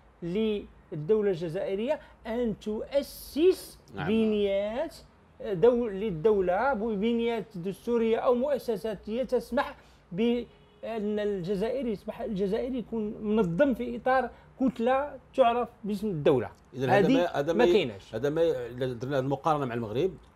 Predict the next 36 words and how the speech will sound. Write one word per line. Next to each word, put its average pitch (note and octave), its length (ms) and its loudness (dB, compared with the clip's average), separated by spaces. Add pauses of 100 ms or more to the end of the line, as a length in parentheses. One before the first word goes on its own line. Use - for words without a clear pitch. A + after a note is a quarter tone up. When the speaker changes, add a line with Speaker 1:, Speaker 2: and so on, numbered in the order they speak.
Speaker 2:
إذن - 100 0
Speaker 1:
لا، D3+ 260 2
Speaker 2:
المغرب C#3+ 260 8
Speaker 1:
الدولة A#3+ 180 10
Speaker 2:
مثلًا، F3 180 6
علاش F3 220 -2
نقولوا D#3+ 240 0
بأن D#3+ 220 0
المغرب D3+ 360 0
دولة C#3+ 200 4
عريقة، C#3+ 560 2 (400)
آه، C#3+ 280 2
تمتد C#3 460 -4
لأكثر D3 460 -2
من C#3+ 100 -2
اثناعش C3+ 340 -6
قرن؟ G2+ 300 -8 (200)
Speaker 1:
لأنه A3+ 640 4 (340)
تمكن C#4 420 2
المغاربة F#3+ 720 4
بالرغم C4 380 6
من A#3 140 2
المشاكل D#3+ 760 -2
التي، C#3 640 -4 (120)
آه، C3 260 -6
عرض D#3 320 4
Speaker 2:
نكبات. C3+ 300 6
Speaker 1:
وجهه C#3+ 140 2
وإلى E3 320 0
غير C#3+ 100 0
Speaker 2:
آه. B2+ 40 -6
Speaker 1:
ذلك، G3+ 240 0 (420)
من A#3+ 400 0 (320)
أن G#3 160 2
يكون A3 580 4
لهم G3+ 500 0